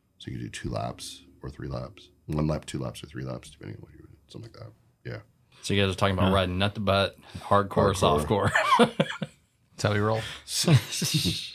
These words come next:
Speaker 2: Uh, that's awesome. So I wonder if that'll come back. I don't think I've seen
Speaker 1: I don't,
Speaker 2: it.
Speaker 1: I don't think it will.
Speaker 2: Yeah.
Speaker 1: Um, they have too much activity there now. Too
Speaker 2: Yeah.
Speaker 1: much. It's pretty hard to shut off that mountain. Um, the one guy from the ski patrol, Drew, I think his name was, was really the one who, who spearheaded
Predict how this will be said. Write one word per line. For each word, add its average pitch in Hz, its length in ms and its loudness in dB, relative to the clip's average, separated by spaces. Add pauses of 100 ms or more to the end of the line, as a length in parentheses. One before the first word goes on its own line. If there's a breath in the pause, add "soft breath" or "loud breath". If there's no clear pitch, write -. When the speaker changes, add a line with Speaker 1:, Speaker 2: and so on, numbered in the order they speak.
(120)
Speaker 2:
Uh, 110 380 6
that's 131 180 4
awesome. 135 240 6
So 113 160 8
I 117 120 4
wonder 135 140 8
if 131 60 4
that'll 120 220 4
come 110 200 2
back. 101 280 2
I 95 80 -4
don't 107 120 2
think 110 140 2
I've 95 80 0
seen 110 180 2
Speaker 1:
I 131 40 6
don't, 147 100 6
Speaker 2:
it. 92 80 -2
Speaker 1:
I 110 80 6
don't 123 140 4
think 95 160 2
it 78 80 2
will. 73 340 0 (100)
Speaker 2:
Yeah. 95 140 2 (200)
Speaker 1:
Um, 69 340 -4
they 98 80 4
have 90 100 0
too 101 120 -2
much 82 140 0
activity 64 440 -6
there 64 240 -6
now. 64 420 -4
Too - 80 -8
Speaker 2:
Yeah. - 60 -4
Speaker 1:
much. - 160 -10
It's 78 180 -8
pretty 82 300 -4
hard 67 180 -4
to 64 80 -8
shut 65 220 -4
off 62 220 -8
that 64 200 -10
mountain. 69 480 -8 (160)
Um, 64 480 -10 (520 loud breath)
the 76 60 -8
one 82 220 4
guy 71 480 2
from 69 300 -6
the 64 40 -6
ski 78 200 -8
patrol, 71 600 -6
Drew, 69 400 -6
I 71 40 -8
think 64 180 -10
his 76 220 -10
name 73 140 -6
was, 71 440 -10
was 73 220 -14
really 71 180 -6
the 65 80 -12
one 67 220 -8
who, 67 340 -10 (140)
who - 80 -8
spearheaded 69 640 -8